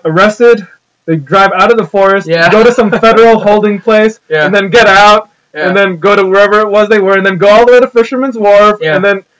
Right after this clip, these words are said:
Speaker 1: and, yeah, it's like, how do they have time to do all
Speaker 2: Yeah,
Speaker 1: that?
Speaker 2: yeah.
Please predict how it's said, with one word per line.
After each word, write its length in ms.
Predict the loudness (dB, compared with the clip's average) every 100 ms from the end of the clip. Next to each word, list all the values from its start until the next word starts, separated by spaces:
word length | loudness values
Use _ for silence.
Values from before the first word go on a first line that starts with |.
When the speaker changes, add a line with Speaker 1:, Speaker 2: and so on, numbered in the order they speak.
| _ -10
Speaker 1:
and, 180 | -10 -12 _ -10
yeah, 200 | -6 -4
it's 180 | -2 0
like, 180 | -2
how 240 | -2 -4 -2
do 60 | 0
they 100 | 0
have 240 | 0 -2
time 280 | -2 -4 -4
to 80 | -6
do 300 | -12 -8 -4
all 200 | -2 0
Speaker 2:
Yeah, 320 | 0 0 0
Speaker 1:
that? 100 | -2
Speaker 2:
yeah. 880 | -2 -2 -2 -8 -12 -10 -12 -8 -8